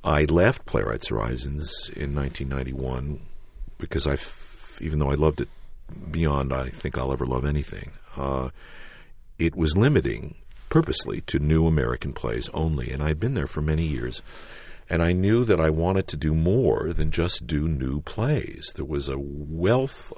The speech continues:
there was a world repertoire out, out, re-, repertoire to do, and I would never get to do it. Um, I think my tastes are eclectic, uh, and always have been.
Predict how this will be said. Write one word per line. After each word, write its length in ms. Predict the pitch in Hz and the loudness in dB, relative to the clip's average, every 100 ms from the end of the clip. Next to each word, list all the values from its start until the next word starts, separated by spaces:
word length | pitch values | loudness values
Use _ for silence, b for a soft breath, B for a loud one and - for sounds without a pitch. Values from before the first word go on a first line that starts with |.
| - | -4
there 120 | 80 | 0
was 100 | 82 | 2
a 60 | |
world 420 | 87 95 131 147 113 | 4 6 6 6 6
repertoire 580 | 131 - - 52 - | 2 2 -2 -2 -2
out, 140 | 50 - - | -6 -8 -4
out, 160 | 65 - - | -4 -4 -4
re-, 140 | 113 - - | -4 -2 2
repertoire 520 | 117 - - 53 53 B B B B B B B B B | 2 0 -4 -4 -4 B B B B B B B B B
to 100 | - | 0
do, 460 | 85 80 60 71 82 | 4 6 6 4 4
and 100 | 82 | 6
I 80 | 85 | 6
would 180 | 95 | 6
never 220 | 101 104 107 | 6 4 4
get 160 | 113 | 2
to 80 | 113 | 4
do 200 | 123 175 | 4 4
it. 100 | - - B B B B - | 2 -6 B B B B -2
Um, 560 | 92 90 90 87 85 - - - - - - - - | 4 6 6 6 2 -2 -12 -20 -20 -20 -20 -12 0
I 100 | 87 | 0
think 260 | - 92 | 2 0
my 300 | 82 87 110 | 4 4 4
tastes 580 | 151 - 85 62 - - | 2 2 2 2 -2 -2
are 220 | - 64 | 0 2
eclectic, 760 | 64 - - - - 65 - - - | 0 -2 -6 -4 -4 -6 -6 -16 -12
uh, 560 | - 67 65 64 67 67 - - - - - - - - | -6 -2 -2 -2 -2 -2 -4 -12 -20 -20 -20 -20 -8 0
and 140 | 78 | 2
always 260 | 76 76 - | 4 4 2
have 340 | 90 113 107 | -2 -2 -2
been. 300 | 64 50 - | -6 -6 -10